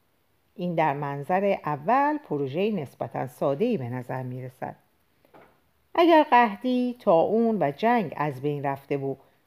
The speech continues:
نوع بشر صلح و رفاه بی سابقه ای را تجربه می‌کند و طول عمر به طور چشمگیری رو به افزایش است، اینها همه به طور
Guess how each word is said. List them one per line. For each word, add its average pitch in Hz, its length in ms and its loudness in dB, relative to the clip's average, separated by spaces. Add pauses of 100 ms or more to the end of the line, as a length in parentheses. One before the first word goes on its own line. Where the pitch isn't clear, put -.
نوع 330 320 2
بشر 180 520 0
صلح 277 400 -2
و 170 120 0
رفاه 170 500 0
بی 143 180 -8
سابقه 147 500 -2
ای 285 140 0
را 135 120 -4
تجربه 135 540 -6
می‌کند 143 640 -6 (680)
و 151 80 0
طول 220 320 -2
عمر 254 600 2
به 175 80 -2
طور 226 320 -2
چشمگیری 202 920 -4 (340)
رو 160 220 -6
به 151 140 0
افزایش 156 760 -6
است، 285 340 -4 (560)
اینها 359 380 -2
همه 277 340 -2
به 202 100 0
طور 147 340 -6